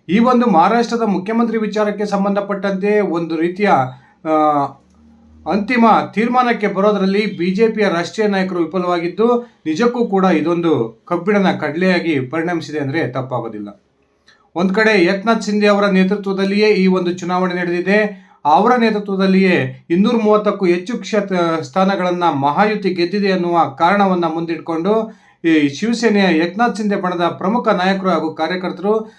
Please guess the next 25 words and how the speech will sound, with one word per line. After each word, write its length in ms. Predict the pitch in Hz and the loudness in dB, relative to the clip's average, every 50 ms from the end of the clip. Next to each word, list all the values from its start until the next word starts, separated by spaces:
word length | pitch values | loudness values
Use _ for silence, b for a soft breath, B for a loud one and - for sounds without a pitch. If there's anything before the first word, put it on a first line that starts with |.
| B B B | B B B
ರಾಜ್ಯದ 340 | 170 175 190 190 190 208 202 | 0 0 0 2 0 0 0
ಮುಂದಿನ 400 | 185 170 165 180 190 208 208 190 | 0 0 0 0 2 2 2 0
ಮುಖ್ಯ-, 320 | 160 160 160 - - 139 131 b b b b - | 0 -2 -4 -6 -8 -16 -18 b b b b -4
ರಾಜ್ಯದ 260 | 180 185 185 214 208 | -2 -2 0 2 0
ಮುಖ್ಯಮಂತ್ರಿಯಾಗಿ 840 | 202 170 175 175 - 233 247 247 254 233 226 220 196 190 185 180 180 | 0 0 0 -4 -4 -4 -4 -2 -2 -2 0 2 2 2 2 2 0
ಏಕನಾಥ್ 520 | 156 131 151 190 190 190 220 226 226 226 | 0 0 0 -2 -2 -2 -2 -2 -2 -2
ಶಿಂದೆ 220 | - 202 196 185 180 | -2 -4 -2 0 -2
ಅವರೇ 180 | 175 175 170 | -2 0 -2
ಮುಂದುವರಿಬೇಕು 800 | 156 147 151 170 202 208 233 233 214 214 196 190 185 185 185 170 | -2 -4 -2 -2 0 2 2 4 4 2 2 2 0 0 0 -2
ಅನ್ನುವ 200 | 165 160 165 165 | -2 -2 0 0
ಆಗ್ರಹವನ್ನ 580 | 151 143 147 151 147 143 143 139 135 131 135 175 | 0 0 0 -2 -2 -2 -2 -2 -2 -2 -2 -2
ಮಾಡ್ತಾ 320 | 175 147 131 127 127 123 | -2 -2 -2 -2 -2 -4
ಇದ್ದಾರೆ. 440 | 113 107 107 107 113 113 _ _ b b b b b b b b b b - | -6 -8 -8 -12 -14 -16 _ _ b b b b b b b b b b 2
ಆದ್ರೆ 600 | 156 208 226 233 247 226 196 151 135 127 - - - _ - _ _ - - 143 | 2 2 4 4 2 4 2 2 0 -4 -8 -16 -20 _ -20 _ _ -10 -2 0
ಆರ್ 180 | 165 214 240 | 2 2 4
ಎಸ್ 200 | 262 262 - - | 2 2 0 0
ಎಸ್ 300 | 247 240 233 226 - - b b b b b - | 0 -2 -2 -2 -6 -16 b b b b b -2
ಯಾವುದೇ 340 | 147 156 208 226 269 262 254 | 0 2 2 4 2 2 2
ಕಾರಣಕ್ಕೂ 400 | 247 240 233 240 233 202 226 202 | 2 2 2 2 0 -2 -4 -2
ಕೂಡ 180 | 185 214 214 226 233 226 220 185 | -2 0 2 2 2 2 2 0
ಈ 160 | 190 208 185 | 0 0 2
ಬಾರಿ 340 | 196 208 214 214 233 233 - | 2 2 2 2 0 -2 -2
ತನ್ನ 220 | 208 196 190 185 | -2 -2 0 0
ಮಿತ್ರ 300 | 175 180 185 185 233 240 | -2 -2 -2 0 -2 -2
ಪಕ್ಷಗಳಿಗೆ 680 | 226 226 214 - 214 190 202 202 196 202 220 220 220 | -2 -2 -4 -6 -6 -4 -4 -2 0 0 0 2 2